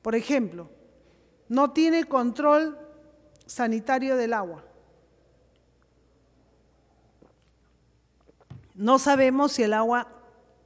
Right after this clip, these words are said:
es potable, está libre de metales pesados. Entonces, ¿cómo emites un protocolo de habilitación?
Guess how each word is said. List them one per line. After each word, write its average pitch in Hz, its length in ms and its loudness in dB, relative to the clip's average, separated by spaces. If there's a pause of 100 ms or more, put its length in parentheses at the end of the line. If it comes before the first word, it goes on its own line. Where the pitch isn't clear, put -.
(300)
es 190 100 -12
potable, 226 720 -2 (540)
está - 220 -8
libre 233 320 -2
de 214 60 -2
metales 208 340 -6
pesados. 220 920 -2 (1400)
Entonces, 277 800 -6 (240)
¿cómo 285 240 -6
emites 277 420 -4
un 262 120 -6
protocolo 240 640 -6
de 254 100 -2
habilitación? 214 920 -6